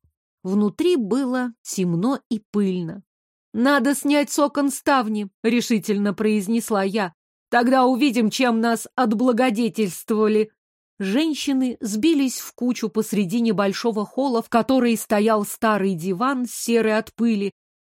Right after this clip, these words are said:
и графитного цвета секретер. Мои родственницы с ужасом оглядывались и вздрагивали от каждого звука. Вздохнув, я переступила через лежащий на полу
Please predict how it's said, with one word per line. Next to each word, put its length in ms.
и 160
графитного 760
цвета 460
секретер. 680
Мои 300
родственницы 800
с 120
ужасом 520
оглядывались 1120
и 180
вздрагивали 680
от 200
каждого 520
звука. 500
Вздохнув, 720
я 220
переступила 840
через 400
лежащий 640
на 120
полу 400